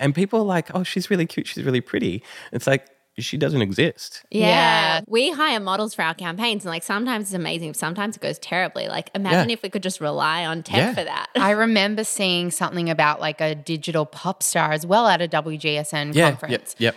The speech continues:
Speaker 3: And it's just so cool 'cause I feel like it's such a reminder that you can really, like, drop the box and just think beyond it.
Speaker 1: Totally.
Speaker 3: And you can come up with anything.
Speaker 1: Especially with the digital realm now. Like,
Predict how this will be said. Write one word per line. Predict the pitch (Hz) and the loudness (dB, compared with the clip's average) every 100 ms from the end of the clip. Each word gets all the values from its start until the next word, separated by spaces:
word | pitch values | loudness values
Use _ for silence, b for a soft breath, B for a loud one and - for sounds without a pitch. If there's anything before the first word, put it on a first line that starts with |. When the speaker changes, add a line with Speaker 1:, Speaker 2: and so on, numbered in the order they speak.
| - | 0
Speaker 3:
And | 190 | -2
it's | 233 | -2
just | 269 277 | -6 -4
so | 370 | -4
cool | 392 - 196 202 | -4 0 2 2
'cause | 185 | 2
I | 175 | 0
feel | 175 175 165 | 0 0 2
like | 180 185 - b b | 2 0 -6 b b
it's | 190 180 | -8 -4
such | - 196 190 | -2 -2 0
a | 220 | 0
reminder | 202 180 156 156 175 156 147 | 2 0 0 0 2 0 0
that | 147 147 151 - | 0 -2 -4 -10
you | 165 165 | -6 -6
can | 165 185 165 165 160 151 | -4 -2 0 0 -4 -4
really, | 160 170 180 190 | 0 0 0 -2
like, | 175 160 - - b | 0 0 0 -10 b
drop | b 190 - | b 2 2
the | - | 0
box | 190 165 - - | -2 -2 -4 -10
and | - 185 | -4 -2
just | 170 - - | -2 -6 -6
think | 196 190 190 | -2 0 -2
beyond | - 175 160 156 165 | -2 0 2 2 2
it. | 220 381 | 2 2
Speaker 1:
Totally. | 349 147 151 135 | 0 0 2 2
Speaker 3:
And | 101 202 | 2 2
you | 202 | 0
can | 220 | -4
come | 220 233 | 0 2
up | 240 220 | 2 0
with | 247 208 - - | -2 -4 -8 -2
anything. | 180 180 185 - - - | 0 2 2 -2 -6 -4
Speaker 1:
Especially | - 190 - 254 | 0 0 2 2
with | 202 | 2
the | |
digital | 120 104 123 131 | 2 2 2 0
realm | 113 92 | 2 0
now. | 90 85 | 0 0
Like, | 80 87 - | 0 -2 -4